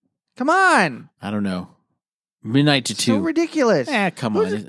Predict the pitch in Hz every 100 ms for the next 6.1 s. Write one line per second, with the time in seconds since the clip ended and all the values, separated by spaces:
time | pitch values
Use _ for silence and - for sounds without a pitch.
0 | 262 - - 311 277 240 151 147 98 _
1 | _ _ _ 226 311 254 294 - 277 262
2 | 339 220 214 254 277 202 202 233 170 -
3 | _ 247 254 185 165 127 - _ - 92
4 | 170 185 240 214 175 - - 180 196 196
5 | 170 185 185 160 - 190 170 190 180 139
6 | 131